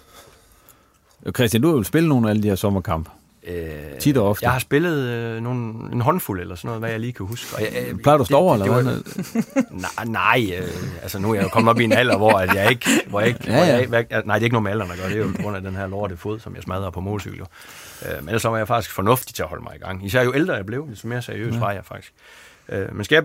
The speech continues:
Speaker 2: skal jeg tage min,
Speaker 1: Du må godt
Speaker 2: som
Speaker 1: tage
Speaker 2: jeg,
Speaker 1: din
Speaker 2: jeg,
Speaker 1: sommerkamp.
Speaker 2: jeg, jeg morede mig faktisk, da jeg læste den her, fordi der var bare en situation, der bare
Speaker 1: <laughs>
Speaker 2: blev rykket frem af den, øh, bagerste del af min hjerne. Øhm, vi er langt tilbage. Øh, sommeren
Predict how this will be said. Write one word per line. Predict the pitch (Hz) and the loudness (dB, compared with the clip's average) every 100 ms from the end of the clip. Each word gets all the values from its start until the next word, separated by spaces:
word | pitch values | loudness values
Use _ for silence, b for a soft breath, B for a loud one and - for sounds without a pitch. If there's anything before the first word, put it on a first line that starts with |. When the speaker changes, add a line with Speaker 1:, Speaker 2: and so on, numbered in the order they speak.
| - | 0
Speaker 2:
skal | - 131 | -4 0
jeg | 135 | 2
tage | 160 | 2
min, | 185 135 | 2 4
Speaker 1:
Du | 160 | 4
må | 156 | 4
godt | 160 | 4
Speaker 2:
som | 147 | 4
Speaker 1:
tage | 139 | 4
Speaker 2:
jeg, | |
Speaker 1:
din | 160 | 4
Speaker 2:
jeg, | 131 | 6
Speaker 1:
sommerkamp. | 139 151 127 | 6 6 6
Speaker 2:
jeg, | 110 | 4
jeg | 135 | 6
morede | 156 131 | 6 4
mig | 101 | 2
faktisk, | - 117 - | 2 2 2
da | |
jeg | 113 | -2
læste | 101 117 - | 0 -2 -2
den | 98 | -4
her, | 101 | -4
fordi | 92 95 | -4 -8
der | 104 | -4
var | 104 104 | -4 2
bare | 107 107 | 2 2
en | 117 95 | 0 -2
situation, | 92 90 107 107 101 | -4 -2 0 0 -2
der | 95 | -2
bare | 104 107 104 101 101 | 0 2 2 -2 -4
Speaker 1:
<laughs> | - | -6
Speaker 2:
blev | 98 95 101 113 | -6 -4 -8 -4
rykket | 139 175 123 | 0 2 0
frem | - 120 123 | 2 2 0
af | 110 | -4
den, | 107 101 101 | -4 -6 -6
øh, | 98 98 | -4 0
bagerste | 127 110 104 | 0 0 -4
del | 113 110 | -4 -4
af | 98 | -4
min | 110 | -4
hjerne. | 107 113 123 104 B B B B B - | -2 0 0 -4 B B B B B -8
Øhm, | 98 90 95 95 92 92 87 90 104 _ _ _ _ - | -4 -4 -6 -8 -12 -12 -14 -14 -18 _ _ _ _ -8
vi | 107 | 0
er | |
langt | 123 131 | 2 2
tilbage. | - 98 104 98 - 92 | 0 -2 -2 -4 -10 -10
Øh, | 87 82 - - 90 b b b _ - | -8 -10 -12 -14 -18 b b b _ -8
sommeren | - 117 117 101 90 | -2 0 0 -2 -6